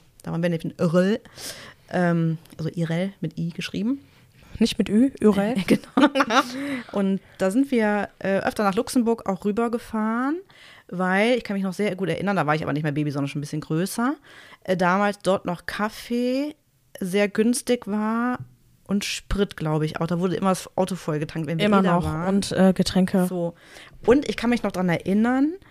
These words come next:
Speaker 1: ähm, wir hatten auch mal meine Tante und meinen Onkel mit dabei und mein Onkel war ja ursprünglich aus Damaskus. Und ich weiß noch, der hatte damals schon einen deutschen Pass, also eine deutsche I-, äh,
Speaker 2: I D?
Speaker 1: I D,
Speaker 2: Ja. Hm.
Speaker 1: äh, Personalausweis.
Speaker 2: Hm.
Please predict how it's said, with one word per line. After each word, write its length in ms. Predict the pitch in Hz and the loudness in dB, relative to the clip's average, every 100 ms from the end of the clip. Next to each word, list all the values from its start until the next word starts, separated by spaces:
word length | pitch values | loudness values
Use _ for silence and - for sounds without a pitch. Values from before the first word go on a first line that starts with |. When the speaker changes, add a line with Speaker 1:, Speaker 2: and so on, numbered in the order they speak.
| - - _ _ - | -20 -20 _ _ 0
Speaker 1:
ähm, 540 | 196 190 190 190 185 | 2 4 2 0 -2
wir 100 | - | -2
hatten 80 | - | 0
auch 40 | 185 | 0
mal 100 | 175 | 0
meine 200 | 175 170 | 0 0
Tante 200 | 196 190 | -2 -2
und 60 | |
meinen 160 | 170 156 | -2 -2
Onkel 320 | 170 202 240 | -2 -2 -2
mit 180 | 240 240 | -2 0
dabei 480 | 233 226 226 240 262 | -2 0 0 0 0
und 100 | 196 | 0
mein 220 | 180 - | 0 0
Onkel 400 | 196 220 226 180 | -4 -2 -2 0
war 100 | 175 | 2
ja 100 | 180 | 2
ursprünglich 400 | - 175 185 175 170 | 0 -4 -4 -4 -4
aus 100 | 170 | -2
Damaskus. 920 | 165 170 196 - - 262 453 - - - - - - - - - - - | -2 -2 -4 -6 -2 -2 -2 -10 -18 -20 -20 -20 -20 -20 -20 -20 -20 -8
Und 300 | - 202 - - | 0 0 0 -6
ich 160 | 185 190 | -2 4
weiß 260 | 220 269 | 4 4
noch, 140 | 262 - | -4 -2
der 160 | 196 | -2
hatte 200 | 254 254 | -2 -2
damals 360 | 190 190 208 - | 0 2 0 -2
schon 140 | 202 | -4
einen 60 | 196 | 0
deutschen 400 | 180 214 - 190 | 0 -2 -6 -10
Pass, 600 | - 208 277 - - - - - _ - - - | -6 -2 -2 -4 -12 -14 -20 -20 _ -20 -20 -6
also 180 | 190 165 | -2 0
eine 120 | 147 147 | -2 -2
deutsche 800 | - 151 156 - 147 - - - - | -2 -2 -2 0 0 0 -4 -8 -6
I-, 280 | - - - _ - - - - - 185 | -4 -4 -8 _ -20 -20 -20 -12 -4 0
äh, 80 | |
Speaker 2:
I 20 | 185 | 2
D? 240 | 208 240 175 | 2 0 -2
Speaker 1:
I 80 | |
D, 280 | 170 220 277 - - | 2 2 2 -2 -2
Speaker 2:
Ja. 80 | 190 | 0
Hm. 100 | 220 - | 0 -2
Speaker 1:
äh, 220 | 175 151 | -2 -2
Personalausweis. 920 | 196 185 180 143 175 - - - - 208 | 2 2 2 2 0 0 -2 -2 -2 0
Speaker 2:
Hm. 260 | 196 214 | 0 0